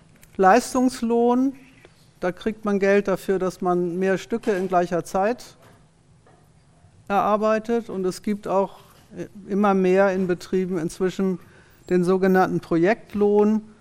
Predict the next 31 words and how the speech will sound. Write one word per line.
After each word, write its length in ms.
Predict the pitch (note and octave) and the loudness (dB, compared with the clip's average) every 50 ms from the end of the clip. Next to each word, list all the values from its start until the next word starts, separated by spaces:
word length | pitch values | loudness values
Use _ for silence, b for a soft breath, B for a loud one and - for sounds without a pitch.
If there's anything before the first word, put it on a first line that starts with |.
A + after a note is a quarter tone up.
| B B B B _ | B B B B _
wo 80 | F3+ | -4
die 140 | F3+ F3+ F#3+ | -2 0 0
Leute 400 | F#3+ F#3 F#3 F#3 G3 F#3+ - F#3 | 2 2 4 4 4 2 2 -2
für 140 | - - G3 | -2 0 0
das 160 | F3+ F3+ - | 0 0 -2
Abliefern 600 | - G3 G3 - - F#3+ G3 G3 F#3 - F#3+ F3 - | -2 -4 -4 -4 -2 -2 -2 0 2 2 0 0 2
eines, 320 | F3 F3 F3+ F#3 E3+ - | 0 2 2 0 0 -2
einer 240 | - F3 F3 F#3 F3 | -2 0 0 0 0
bestimm-, 420 | E3+ F3+ - - - G3 G3 F3 | 0 -4 -4 -2 -2 -2 -2 -2
eines 220 | - F3+ F3+ F3+ - | 0 -2 -2 -2 -2
bestimmten 540 | - F#3 - - - F#3+ F#3+ F3+ - G3 | -6 -8 -4 -2 -2 -2 -2 -2 -4 -4
Arbeitsquantums, 1300 | E3 - E3+ F3+ F3+ G3+ F#3+ F3+ - - - - F#3+ F3+ F#3 F#3 - - F3+ F3+ F3+ F3 - - - - b b b b b b b b b b b b b b _ | -4 0 0 0 2 2 0 -2 -4 -10 -12 -4 -2 0 0 0 -2 -2 -2 -2 -2 -2 -4 -10 -16 -20 b b b b b b b b b b b b b b _
ähm, 420 | - F#3 F3+ F3+ F3 E3 E3+ F3 - | -4 -2 0 0 0 0 -2 -4 -2
ein 180 | - F3 E3+ | -2 -2 0
bestimmte, 540 | E3+ F3+ - - G#3 F#3+ F#3+ F3+ F#3+ F3 D#3 - - - - - - | 0 -2 -2 -2 -2 -2 0 0 0 -2 -2 -4 -10 -20 -20 -18 -10
ein 240 | G3 F#3 F3 F3 F3+ | -6 -4 -4 -4 -4
bestimmtes 480 | F3+ - - G#3 G3+ F#3 F3+ E3 - | -6 -4 -2 -2 -2 0 -2 -4 -4
Fixum 520 | - - A#3+ A#3 - - - G#3+ G3+ G3+ F#3 - - - - _ | -2 -4 -4 -4 -2 0 0 2 2 2 0 -4 -12 -20 -6 _
bekommen. 480 | G3 F#3 - - G#3 G3 G3 G3+ G#3 F#3 | -2 -2 2 2 2 2 4 2 0 0
Und 140 | E3+ E3+ | -2 0
das 200 | F3 F3 E3 - | -2 -2 -2 0
heißt, 360 | - F3 F3 F3+ E3+ - - - | 0 2 2 2 0 -2 -4 -2
wenn 160 | F3 F3 F3 | -2 -2 -2
sie 300 | E3 E3+ E3+ F3 F3 E3 B B B B B B B - | -2 -2 -2 -2 -2 -4 B B B B B B B -4
mehr 260 | F3+ F#3 F#3+ F#3+ G3 | 0 2 4 4 4
von 220 | F#3 - G3+ F#3 | 4 2 -2 -2
diesen 280 | F3 F#3+ F3+ F3 F#3+ E3+ | 0 -2 -2 -2 -2 -2
Projekten 560 | - - F3+ F3+ F3+ F#3 F3+ - - - F3+ | 0 -2 0 2 2 0 0 -4 -4 0 2
in 140 | F3 F3 E3 | 2 2 4
gleicher 340 | E3 E3 E3 E3+ F3 E3+ D#3+ | 4 2 2 2 0 -2 -4
Zeit 540 | - - - E3+ E3+ F3 F3 - - - | -4 0 2 4 4 4 2 -2 -8 -18